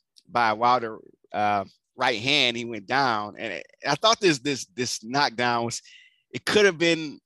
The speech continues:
controversial because it was a slow count. I thought both knock, knockdowns of Fury was, was very slow counts, uh, even though he got up, uh, and he was a little buzzed. But I didn't like how Wilder would look when he did get,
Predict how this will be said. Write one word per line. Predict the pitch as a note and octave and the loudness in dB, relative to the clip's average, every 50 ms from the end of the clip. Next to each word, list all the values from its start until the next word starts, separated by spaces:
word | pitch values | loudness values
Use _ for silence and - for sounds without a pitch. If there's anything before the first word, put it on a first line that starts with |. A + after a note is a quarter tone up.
| _ _ | _ _
controversial | - D3 C#3+ C#3 - D3 C3+ D3+ D#3+ C#3+ - E3 D3 | -4 -2 -2 -2 -4 -6 -6 -6 -6 -6 -6 -10 -10
because | C3 B2+ - C#3+ C#3+ | -10 -8 -6 -4 -2
it | G#3 | -2
was | A3 D3 B2+ | -4 -4 -4
a | B2 | -4
slow | - - - D3 C#3+ C#3+ C3+ | -4 0 2 2 2 2 0
count. | - - B2+ C3+ C3+ C3 - - - | -2 -2 -2 0 0 -2 -4 -4 -6
I | - | -4
thought | - - F#3 E3 B2 G2+ | 0 2 2 0 0 -2
both | C#3+ D3+ D3+ - | -4 -6 -6 -6
knock, | B2 C3 C3 B2+ - _ _ _ _ _ _ - | -4 -2 -2 -2 -2 _ _ _ _ _ _ -2
knockdowns | C3 B2+ B2+ - - B2+ B2 A#2+ A2+ - | -2 -2 -2 -2 -4 -4 -4 -4 -6 -10
of | G2+ G#2+ | -14 -18
Fury | - - - - C#3+ D3+ C#3+ B2 A#2+ A#2 A2+ - _ _ _ _ _ _ _ _ | -18 -18 -10 -6 -4 -4 -2 -2 -2 -4 -6 -10 _ _ _ _ _ _ _ _
was, | A#2 A#2+ A2+ A2+ | -8 -6 -6 -6
was | E2+ G2+ A#2 A2+ | -6 -8 -10 -12
very | G2 F#2+ C3 C#3+ D3+ C#3+ C#3 B2 | -6 -2 0 2 4 4 4 2
slow | - - - B2+ A#2+ A2+ | 0 0 0 -2 -2 -4
counts, | - - B2+ B2+ B2+ A2 - - - - - - - - - - _ _ _ - | -4 -2 -2 -2 -2 -4 -8 -12 -14 -16 -16 -18 -20 -20 -20 -20 _ _ _ -4
uh, | A2 A2+ A2+ A2+ F#2+ | -2 0 0 2 0
even | B2 B2+ B2+ | 0 -2 -4
though | A#2+ A2+ | -4 -6
he | A#2 A#2 | -6 -6
got | G#2 G2+ A#2+ A#2+ B2 A#2+ | -2 0 2 2 4 4
up, | A#2+ A#2+ - - _ _ _ - | 2 0 0 -2 _ _ _ -8
uh, | G2+ G#2+ G#2+ G#2+ G#2+ | -6 -4 -4 -4 -4
and | G#2+ G#2+ | -4 -6
he | A#2+ A#2 | -8 -8
was | G#2+ | -8
a | G#2 | -6
little | A#2+ B2+ B2 A2+ | -6 -6 -8 -8
buzzed. | F2 A#2+ B2+ C3+ C3 A#2+ A2 G#2+ G#2+ - - - - - - - - - _ _ _ _ _ _ _ _ | -4 0 2 2 4 2 2 0 -2 -6 -10 -14 -18 -20 -20 -20 -20 -20 _ _ _ _ _ _ _ _
But | - C3 B2+ | 0 0 2
I | A#2 C3 | 2 2
didn't | G#2+ D#3 E3+ E3+ D#3 | 2 0 0 2 2
like | D3 C#3+ C#3 B2+ | 2 2 2 0
how | A2+ A#2 C3 B2+ B2 B2 A#2 A#2 A2+ A2 F#2 D#2+ | 0 0 0 2 2 2 2 0 -2 -8 -14 -10
Wilder | G#2 A2+ B2 C3 C#3 B2 A#2+ A2+ | -4 0 0 0 0 0 -4 -12
would | A2+ A2+ A2+ | -12 -10 -8
look | A#2 A2+ G2 - | -8 -8 -8 -10
when | A2+ A#2 A#2 | -12 -10 -8
he | A#2+ A2+ | -8 -6
did | G#2 B2+ C3+ C3 G#2 | -2 0 0 0 0
get, | A2 G#2+ - | -2 -4 -6